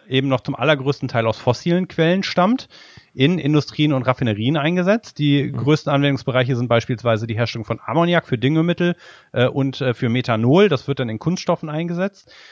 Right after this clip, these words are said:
Speaker 1: Und in Raffinerien kommt Wasserstoff beispielsweise bei der Herstellung von Benzin zum Einsatz.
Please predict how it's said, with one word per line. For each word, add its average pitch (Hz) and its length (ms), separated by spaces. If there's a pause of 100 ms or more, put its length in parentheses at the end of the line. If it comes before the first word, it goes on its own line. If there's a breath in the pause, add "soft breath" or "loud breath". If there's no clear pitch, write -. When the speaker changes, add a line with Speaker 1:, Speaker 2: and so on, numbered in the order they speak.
(140 loud breath)
Speaker 1:
Und 143 200
in 139 100
Raffinerien 143 680
kommt 185 220
Wasserstoff 170 560
beispielsweise 147 680
bei 147 140
der 143 240
Herstellung 147 480
von 131 180
Benzin 214 460
zum 117 180
Einsatz. 98 580